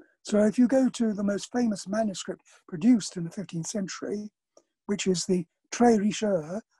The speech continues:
of the Duc de Berry, who was the son of the King of France and lived in, uh, France and Burgundy in the early fifteenth century. This is produced about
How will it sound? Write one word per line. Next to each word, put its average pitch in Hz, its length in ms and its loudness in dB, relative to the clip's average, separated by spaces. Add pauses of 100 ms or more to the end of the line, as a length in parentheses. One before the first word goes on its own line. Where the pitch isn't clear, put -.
(120)
of 175 140 -10
the 165 100 -8
Duc 180 300 -2
de 175 120 -4
Berry, 170 560 -4 (400)
who 190 140 2
was 185 220 -2
the 175 100 -12
son 208 300 2
of 175 80 -6
the 180 80 -12
King 180 200 -6
of 165 80 -10
France 202 600 -4 (300)
and 185 140 -2
lived 190 260 -2
in, 180 180 -2 (300)
uh, 175 180 -4 (220)
France 185 480 -2
and 160 200 -4
Burgundy 175 560 -2 (240)
in 175 180 -2
the 170 140 0
early 170 420 -2 (200)
fifteenth 175 300 -4
century. 175 460 -2
This 170 180 -8
is 170 100 -8
produced 170 380 -6
about 170 240 -4